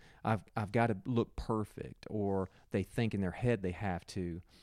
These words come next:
when in fact, making mistakes and failing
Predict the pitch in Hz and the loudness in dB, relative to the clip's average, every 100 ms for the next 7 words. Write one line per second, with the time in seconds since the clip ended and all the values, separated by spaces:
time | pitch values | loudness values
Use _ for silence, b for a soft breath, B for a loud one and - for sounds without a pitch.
0 | b b b b - 117 110 101 - 135 | b b b b -2 0 2 0 0 2
1 | 123 107 - - - - 113 117 120 120 | 4 2 -2 -12 -20 -2 2 2 2 0
2 | - 107 90 85 - - - - - - | 0 2 2 0 -4 -6 -6 -12 -18 -4
3 | 101 95 95 - 127 98 87 85 90 | 0 2 0 2 4 4 2 -4 -8